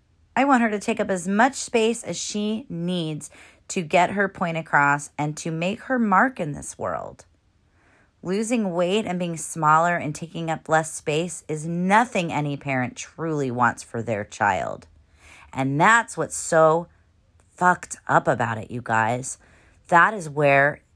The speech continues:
we have gone so terribly wrong. Why would I ever want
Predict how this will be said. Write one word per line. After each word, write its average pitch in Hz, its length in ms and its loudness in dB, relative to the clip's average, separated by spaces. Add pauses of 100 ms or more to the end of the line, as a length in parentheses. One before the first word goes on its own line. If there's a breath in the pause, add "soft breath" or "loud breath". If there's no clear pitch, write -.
(240)
we 170 200 -2
have 143 160 0
gone 147 260 2
so 175 380 2
terribly 180 580 0
wrong. 139 540 2 (760 soft breath)
Why 165 800 4
would 170 160 0
I 170 260 6 (240)
ever 170 680 0 (460)
want 160 560 2